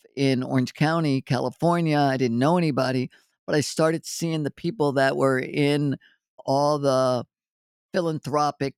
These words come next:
magazines in the back and people that had their names on the buildings, colleges, and all those things. I go, "Who are they? I wanna meet those people." And then I would meet 'em and say, "Hey, would you wanna go to lunch? You know, I'd,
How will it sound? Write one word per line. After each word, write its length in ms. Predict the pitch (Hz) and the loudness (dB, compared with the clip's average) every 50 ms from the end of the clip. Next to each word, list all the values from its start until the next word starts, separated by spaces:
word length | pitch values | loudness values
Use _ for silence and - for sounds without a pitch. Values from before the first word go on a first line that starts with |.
| _ - | _ -4
magazines 840 | 143 139 143 147 147 151 156 127 - 185 202 139 135 139 135 113 | 0 0 2 2 0 0 -2 -4 -4 -6 -6 -4 -4 -4 -4 -4
in 100 | 131 147 | -2 -2
the 60 | 147 131 | -2 0
back 480 | - 147 143 135 131 120 117 113 - - | 0 0 0 0 -2 -4 -6 -8 -8 -4
and 300 | - 135 135 127 127 120 | -2 0 0 0 -2 -4
people 260 | - 143 151 - 147 139 | -4 -6 -6 -2 0 2
that 80 | 139 131 | 2 2
had 80 | 131 147 | 2 0
their 80 | 143 | 0
names 400 | 135 131 139 143 147 151 151 135 | 2 2 2 2 0 0 0 0
on 120 | 143 147 151 | 0 0 0
the 80 | 143 | -2
buildings, 680 | 139 139 156 156 147 143 143 135 135 123 127 127 110 - _ _ _ _ _ _ _ | 0 0 0 0 2 0 0 -2 -2 -2 -2 -2 -4 -8 _ _ _ _ _ _ _
colleges, 760 | - 139 139 139 143 147 147 139 117 - 147 185 127 120 - 170 | -2 0 0 0 0 -2 -2 -2 -4 -6 -6 -6 -6 -4 -6 -8
and 140 | 214 113 | -10 -6
all 200 | - 147 156 156 | -4 -2 0 0
those 220 | 165 180 175 - - | 0 0 -2 -4 -4
things. 260 | - 165 165 160 135 | -2 -2 -2 0 -2
I 80 | 131 131 | -4 -4
go, 200 | 135 131 131 131 - - | -4 -6 -6 -6 -2 2
"Who 120 | 339 339 285 | 2 4 4
are 160 | 196 180 165 | 4 2 0
they? 160 | 156 139 - - _ _ _ _ _ _ - | -2 -4 -6 -10 _ _ _ _ _ _ 0
I 40 | 180 | 0
wanna 160 | 190 180 165 | 0 0 0
meet 260 | 156 156 160 151 - - | 0 0 -2 -2 -2 -2
those 160 | 120 120 110 - | -2 -2 -2 0
people." 440 | - 139 147 - - 120 101 - - _ _ _ _ _ _ _ _ _ _ - | 0 0 0 0 0 -2 -4 -4 -6 _ _ _ _ _ _ _ _ _ _ 0
And 120 | 147 151 | 2 2
then 100 | 160 165 | 2 2
I 80 | 165 156 | 2 0
would 160 | 147 139 120 | 0 0 -2
meet 380 | 135 - - - 147 170 185 180 | -4 -6 -4 0 2 2 2 2
'em 80 | 160 | 0
and 80 | 156 - | 0 0
say, 240 | - 151 175 170 151 | 0 0 0 0 -2
"Hey, 40 | 123 | -2
would 240 | 147 147 160 - - - - | -4 -4 -4 -4 -4 -6 -4
you 60 | 175 | -2
wanna 120 | - - 160 | 0 0 2
go 80 | 190 | 0
to 80 | 170 151 | 0 2
lunch? 420 | 147 151 175 180 185 - - - _ _ _ _ _ _ | 2 0 0 -2 -2 -6 -12 -18 _ _ _ _ _ _
You 80 | - 165 | 0 0
know, 60 | 160 | 0
I'd, 100 | 151 135 | 0 0